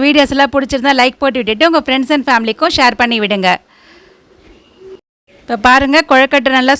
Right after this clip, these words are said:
சூப்பரா சாஃப்டா வெந்து வந்திருக்கு. இப்போ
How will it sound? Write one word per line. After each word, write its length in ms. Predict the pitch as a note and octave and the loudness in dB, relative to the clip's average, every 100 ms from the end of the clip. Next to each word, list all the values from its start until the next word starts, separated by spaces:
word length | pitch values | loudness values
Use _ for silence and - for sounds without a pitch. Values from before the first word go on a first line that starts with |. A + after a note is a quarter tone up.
| - | -2
சூப்பரா 460 | C#4 C4 C4 C4 D4+ - | -4 -2 0 0 0 0
சாஃப்டா 460 | B3+ C4 B3+ C#4+ C#4 | 2 2 2 -2 -2
வெந்து 200 | B3+ B3+ C4 | -2 0 0
வந்திருக்கு. 420 | A#3+ A3+ - C4+ F#4+ - - _ - _ _ _ _ _ _ _ - - - _ B3 | 0 -2 -2 -2 -2 -6 -20 _ -20 _ _ _ _ _ _ _ -20 -20 -20 _ -10
இப்போ 180 | G3 | -2